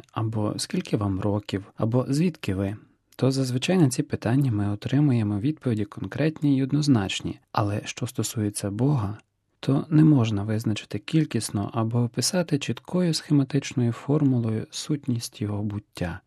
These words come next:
Певні спроби ми робили в наших попередніх роздумах, але це лише мала частина краплини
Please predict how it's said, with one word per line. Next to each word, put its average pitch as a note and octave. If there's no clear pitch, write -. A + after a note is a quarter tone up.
Певні G#2
спроби C#3
ми F3+
робили D#3
в C3+
наших C3+
попередніх B2+
роздумах, G2
але A2
це F#3
лише D3+
мала C#3+
частина D3+
краплини A#2